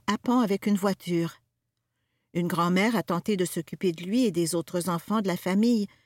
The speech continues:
mais n'a pas tenu longtemps. Après avoir été placé dans une maison d'accueil au début de l'adolescence, monsieur Escobedo a pris la fuite.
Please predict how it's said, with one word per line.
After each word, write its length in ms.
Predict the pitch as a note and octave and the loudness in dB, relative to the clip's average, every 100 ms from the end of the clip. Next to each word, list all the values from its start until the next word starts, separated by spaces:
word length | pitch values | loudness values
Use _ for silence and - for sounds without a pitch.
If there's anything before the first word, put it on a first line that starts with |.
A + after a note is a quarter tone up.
| _ - | _ 0
mais 140 | C4 | 4
n'a 160 | C4 C4+ | 4 2
pas 160 | A#3+ | 0
tenu 280 | G3 E3+ F3 | 0 0 0
longtemps. 460 | E3+ E3 - D#3 D3+ _ _ _ _ _ _ _ _ _ _ _ _ | 0 -2 -2 -2 -2 _ _ _ _ _ _ _ _ _ _ _ _
Après 400 | D#3 D#3+ D#3+ D3+ | -8 -4 -2 -2
avoir 240 | D#3 D#3+ D#3+ | -2 0 -2
été 200 | D#3 D#3+ | -2 -2
placé 440 | - C4+ - A#3 | 0 0 0 0
dans 120 | G3 | 0
une 200 | F3 F3 | 0 -2
maison 260 | E3+ E3 F3 | -2 -2 -2
d'accueil 560 | F3 G#3+ - G3 F3+ - | -2 -2 0 0 0 -2
au 80 | A3 | -2
début 300 | A3 G3 G3 | 0 0 0
de 100 | F3 | 0
l'adolescence, 840 | D#3+ D#3+ E3 F#3 - B3 B3 - E3+ - _ _ _ _ | 0 0 0 0 0 2 2 0 -6 -8 _ _ _ _
monsieur 300 | C4 C#4+ E4+ | 0 2 2
Escobedo 640 | D4+ - A3 A3 F#3 A3 - - | 0 0 0 2 2 0 0 -2
a 100 | C4 | -2
pris 200 | - B3 | 0 -2
la 100 | B3 | 0
fuite. 420 | - F3 E3 | -2 -2 -2